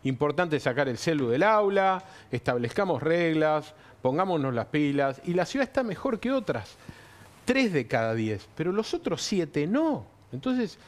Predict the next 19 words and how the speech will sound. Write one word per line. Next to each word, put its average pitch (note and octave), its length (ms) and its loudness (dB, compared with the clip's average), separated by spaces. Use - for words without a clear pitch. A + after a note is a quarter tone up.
tenemos C4 360 0
que C#3 120 0
ponernos G#3 640 -2
las A#2+ 140 -2
pilas C4+ 340 -2
para B2+ 160 -2
entender E3+ 420 -2
que C#3 140 -4
sin D4+ 280 -2
educación C3+ 840 -2
no F#4+ 60 0
es F#4 80 0
que C#3 140 0
no C#3 100 -2
hay D3 80 0
futuro, A#2+ 480 -4
no G#3+ 80 -2
hay F4 100 0
presente. A2+ 1000 -4